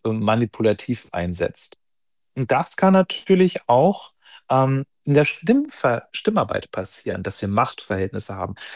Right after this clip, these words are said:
Wenn jetzt so eine Stimmtherapeutin jetzt zuhört und sie möchte in dem Bereich gerne arbeiten, das tut sie vielleicht schon, ähm, und jetzt hört sie so diese großen Themen, die da draußen passieren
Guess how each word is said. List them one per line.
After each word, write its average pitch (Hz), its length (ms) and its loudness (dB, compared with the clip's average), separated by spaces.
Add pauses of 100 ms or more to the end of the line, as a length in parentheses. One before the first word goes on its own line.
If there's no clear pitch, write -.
(140)
Wenn 190 180 2
jetzt 226 200 0
so 180 140 2
eine 147 340 -2
Stimmtherapeutin 113 880 0
jetzt 123 300 -4
zuhört 175 500 6
und 123 140 -6
sie 127 100 -2
möchte 131 280 0
in 123 60 0
dem 123 100 2
Bereich 117 340 2
gerne 101 280 0
arbeiten, 160 280 2
das 107 120 -6
tut 247 200 2
sie - 80 -2
vielleicht 98 340 -6
schon, 131 280 -2 (520)
ähm, 131 300 0
und 127 100 -2
jetzt 135 220 2
hört 170 140 4
sie 160 100 2
so 139 80 2
diese 123 240 2
großen 127 400 2
Themen, 131 280 -4
die 107 80 0
da 101 120 4
draußen 107 380 0
passieren - 600 -4